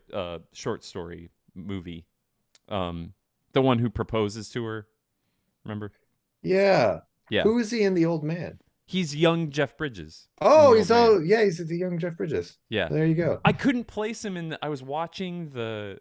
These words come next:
Speaker 1: I was watching the, the Buster Scruggs, and I was like, "Why does this guy's face, I've watched this guy's face. Where do I know this guy?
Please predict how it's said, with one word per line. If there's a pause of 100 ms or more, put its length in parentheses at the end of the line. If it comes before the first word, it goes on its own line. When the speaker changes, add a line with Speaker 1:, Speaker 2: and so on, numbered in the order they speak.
Speaker 1:
I
was
watching
the, (140)
the (920)
Buster
Scruggs,
and
I
was
like,
"Why
does
this
guy's
face, (260)
I've
watched
this
guy's
face.
Where
do
I
know
this
guy?